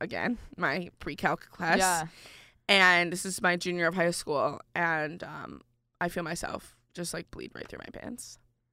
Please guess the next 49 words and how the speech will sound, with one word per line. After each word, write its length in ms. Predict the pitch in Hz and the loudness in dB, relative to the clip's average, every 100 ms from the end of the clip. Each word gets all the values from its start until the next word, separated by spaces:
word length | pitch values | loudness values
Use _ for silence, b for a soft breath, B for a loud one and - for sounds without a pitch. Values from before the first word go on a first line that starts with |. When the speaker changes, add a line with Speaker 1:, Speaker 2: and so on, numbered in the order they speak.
| _ - | _ -10
Speaker 1:
And 140 | 175 | -8
I 80 | 175 | -8
get 200 | 175 95 | -8 -6
up 180 | - - _ _ _ | -6 -8 _ _ _
all 140 | - 92 | -4 -4
over 100 | 50 | -6
the 80 | |
seat. 300 | - - 85 - | -14 -16 -18 -18
I'm 80 | 104 | -18
like, 120 | - - _ _ | -18 -20 _ _
"Great, 280 | 226 247 - - | 4 4 2 -2
great, 180 | 190 202 | 2 4
great, 160 | 233 | 6
great." 300 | 214 180 190 b b b b b b _ | 6 6 4 b b b b b b _
I 80 | 190 | -2
say 120 | 208 | 0
to 60 | 180 | 0
my 80 | 175 | -2
teacher, 180 | 175 | -2
I'm 60 | 170 | -2
like, 140 | 160 - | 0 4
"I 60 | |
have 80 | 190 | 4
to 60 | 190 | 2
go 20 | |
to 60 | 123 | -4
the 60 | |
bathroom." 400 | 98 - 107 101 - | -6 -8 -10 -12 -12
He's 140 | 101 | -16
like, 140 | - - _ - | -18 -20 _ -16
"No." 400 | 175 165 - 214 - | -12 -10 -10 -12 -4
I 40 | |
was 80 | 185 | -4
like, 120 | 185 - | 4 8
"I 200 | 269 294 | 10 10
have 360 | 311 285 277 | 8 8 6
to 120 | - 302 | 4 8
go 260 | 262 247 | 10 10
to 140 | 233 226 | 8 6
the 60 | |
bathroom." 600 | 233 226 202 - 180 151 - - | 8 10 8 8 4 4 -2 -10
He 60 | |
was 80 | 180 | -6
like, 100 | 175 | -4
"No." 80 | 175 | 0
And 100 | 202 | 6
I 60 | 202 | 8
was 80 | |
like, 80 | 196 | 6